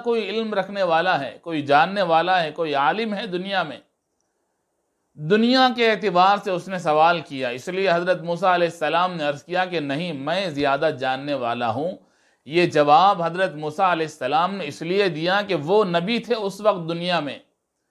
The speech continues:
एक बड़े इलाके के लिए नबी बनाए गए, बड़ी कौम के लिए, बनी इसराइल के लिए नबी बनाए गए। तो हज़रत मूसा अलैहिस्सलातु वस्सलाम ने कहा कि मैं जानने वाला हूँ।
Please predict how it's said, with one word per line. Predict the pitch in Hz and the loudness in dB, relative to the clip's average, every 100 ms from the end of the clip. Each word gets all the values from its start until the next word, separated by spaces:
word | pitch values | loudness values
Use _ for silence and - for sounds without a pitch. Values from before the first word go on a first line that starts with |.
| _ _ _ | _ _ _
एक | 180 175 | -6 0
बड़े | 151 214 240 | 4 6 4
इलाके | 180 185 202 202 226 | 2 4 4 4 0
के | 202 190 | 0 -2
लिए | 190 180 | -2 -2
नबी | 170 180 185 | -2 -2 0
बनाए | 165 151 156 147 | 0 2 2 0
गए, | 123 143 | 0 -2
बड़ी | 143 151 190 196 | 0 0 0 -2
कौम | 170 180 220 208 | 4 6 4 0
के | 175 156 | -4 -4
लिए, | 135 165 | -2 -4
बनी | 147 156 196 | -2 -4 -4
इसराइल | 180 185 160 160 220 214 | -6 0 0 2 -2 -4
के | 190 170 | -4 -4
लिए | 151 147 | -4 -4
नबी | 151 165 156 | -4 -4 -4
बनाए | 147 139 131 | -4 -4 -4
गए। | 117 117 156 | -4 -4 -4
तो | - _ _ _ _ - | -8 _ _ _ _ -4
हज़रत | 143 147 170 165 139 | -2 2 2 2 -10
मूसा | 139 151 175 208 190 | -6 -2 2 4 6
अलैहिस्सलातु | 160 151 151 147 147 139 | 4 -2 -2 -2 -2 -4
वस्सलाम | 123 139 127 143 | -8 -6 -2 -2
ने | 143 131 | -4 -6
कहा | 120 135 | -4 -4
कि | 156 143 | -2 -4
मैं | 131 170 214 | -2 -4 -2
जानने | 170 160 170 170 | 2 2 0 -4
वाला | 135 123 135 | -2 0 0
हूँ। | 117 113 | -4 -8